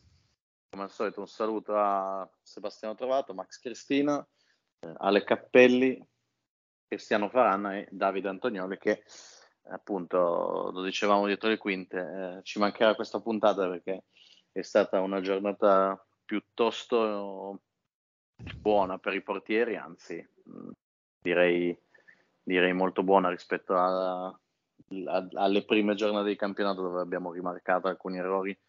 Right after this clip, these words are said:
grossolani, però devo dire che si stanno tutti rifacendo. Devo dire che arrivati a questa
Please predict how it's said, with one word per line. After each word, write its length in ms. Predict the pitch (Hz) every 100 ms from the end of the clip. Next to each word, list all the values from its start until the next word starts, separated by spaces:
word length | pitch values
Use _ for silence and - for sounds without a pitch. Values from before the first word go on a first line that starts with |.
| _ _ _
grossolani, 840 | 90 98 98 - 117 98 95 107 107
però 280 | - 90 90
devo 180 | 90
dire 260 | 87 92 90
che 240 | - 90
si 100 | 90
stanno 300 | 90 92 92
tutti 240 | 90 92 92
rifacendo. 640 | 95 98 - 90 87 85 _ _ _ _ _ -
Devo 220 | 101 101
dire 240 | 101 95
che 260 | - 107 - _ - _ - _ -
arrivati 540 | 98 101 104 104 104
a 60 | 92
questa 760 | 101 - - 98 92 92 92